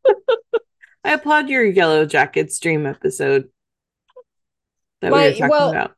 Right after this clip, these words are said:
Speaker 1: <laughs>
Speaker 2: yeah, you know, it, it was, it was a result of you, you tweeting about, like, how you were upset that there was no new Yellow Jackets <laughs> this week.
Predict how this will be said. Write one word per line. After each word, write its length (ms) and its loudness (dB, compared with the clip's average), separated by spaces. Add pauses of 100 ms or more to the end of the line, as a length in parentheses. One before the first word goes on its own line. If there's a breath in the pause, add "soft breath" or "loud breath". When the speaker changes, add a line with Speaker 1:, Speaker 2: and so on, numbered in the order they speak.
Speaker 1:
<laughs> 120 -20
Speaker 2:
yeah, 320 0
you 160 2
know, 180 2
it, 240 2
it 100 2
was, 220 -2
it 120 0
was 140 0
a 60 0
result 460 0
of 160 0
you, 220 -6 (120)
you 200 -8
tweeting 440 -2
about, 380 2
like, 240 0
how 340 2
you 160 -2
were 80 2
upset 360 0
that 100 -8
there 100 0
was 140 -6
no 160 -2
new 180 -4
Yellow 300 0
Jackets 420 -4
<laughs> 0 -
this 400 -8 (140)
week. 400 -8